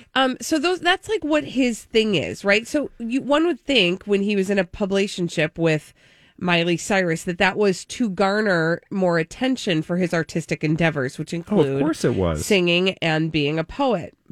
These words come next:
Speaker 1: But
Speaker 2: Yes.
Speaker 1: it seems like if he were to truly have leveraged that publicationship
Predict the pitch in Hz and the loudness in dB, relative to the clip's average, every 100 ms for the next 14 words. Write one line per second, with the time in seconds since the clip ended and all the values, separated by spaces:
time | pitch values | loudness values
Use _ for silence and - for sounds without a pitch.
0 | 185 240 247 339 285 - - - _ _ | -2 0 2 2 0 -2 -12 -18 _ _
1 | _ _ 294 285 - 403 571 571 - 254 | _ _ -4 -4 -2 -4 -2 -4 2 2
2 | 233 220 - 262 285 302 - - 254 - | 0 -6 -2 0 0 -2 -2 -4 -4 -4
3 | - 240 254 262 226 180 170 170 180 202 | -2 -2 0 0 0 2 2 2 0 0
4 | 202 190 196 175 185 170 156 143 - 214 | -2 -2 -2 -2 -4 -4 -2 -2 -4 -6
5 | 202 247 | -2 -2